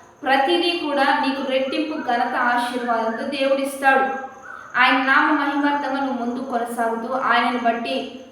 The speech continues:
ధైర్యం తెచ్చుకుంటూ, ఆయన మీదే ఆధారపడుతున్నప్పుడు ఖచ్చితంగా ఆయన నీకు అండగా ఉంటాడు, నీకు రక్షణ దుర్గంగా ఉంటాడు,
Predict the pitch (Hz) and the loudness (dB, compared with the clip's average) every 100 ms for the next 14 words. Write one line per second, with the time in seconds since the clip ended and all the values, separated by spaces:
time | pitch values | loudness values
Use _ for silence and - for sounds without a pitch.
0 | - - - 233 254 294 262 233 240 233 | -20 -20 2 4 4 2 0 0 -2 -6
1 | 240 240 254 240 254 269 277 277 277 240 | -4 0 2 4 4 2 0 -2 0 2
2 | 247 254 247 240 233 226 226 240 240 - | 4 4 4 0 -2 -4 -4 0 2 2
3 | 240 - - - 233 233 262 269 262 254 | -2 -6 -8 -2 0 0 -6 -4 0 2
4 | 240 240 240 247 247 240 240 254 277 285 | 4 4 2 0 -2 -2 -2 -2 -2 0
5 | 285 247 247 233 226 240 240 240 240 240 | 0 0 2 0 2 0 -2 -2 -4 -4
6 | 285 269 240 226 262 262 262 240 240 233 | -6 -6 -4 -4 -4 -2 2 2 0 0
7 | 214 | -2